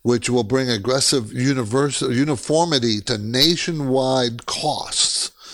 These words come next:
We'll see how that works out. That's one of the things that's changing. Another thing that's changing, healthcare. <coughs>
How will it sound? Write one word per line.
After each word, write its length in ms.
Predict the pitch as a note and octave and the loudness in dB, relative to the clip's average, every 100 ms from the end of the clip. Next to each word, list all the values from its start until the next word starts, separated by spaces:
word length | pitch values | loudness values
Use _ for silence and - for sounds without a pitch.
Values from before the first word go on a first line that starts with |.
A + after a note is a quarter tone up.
| - - - - | -18 -20 -20 -4
We'll 160 | A#2+ A#2 | 0 2
see 180 | C3 | 2
how 140 | A2 G#2 | 2 -2
that 260 | G2 F#2 | -4 -6
works 260 | G2+ F#2+ - | -6 -6 -2
out. 280 | G#2+ E2+ - | -4 -4 -2
That's 240 | C#3+ - | -2 0
one 160 | D3 F#3+ | 0 2
of 100 | C#3 | 0
the 120 | A2+ | 0
things 280 | - A2 F#2+ | -2 -4 -6
that's 220 | F#2 - | -6 -4
changing. 400 | - G2+ F2+ F#2+ | -4 -4 -6 -8
Another 320 | A#2 D3+ F#3 | -2 2 2
thing 220 | D#3 D3+ | 0 -2
that's 120 | B2+ A2 | -2 -2
changing, 520 | C#3 B2+ B2+ C#3+ D3+ - - - - - - - - | -2 -2 -2 -4 -6 -14 -12 -10 -8 -10 -14 -10 2
healthcare. 580 | D#3+ - D#3+ D#3 D3 - - _ _ _ _ | 2 4 2 2 2 -2 -12 _ _ _ _
<coughs> 60 | E3+ | -2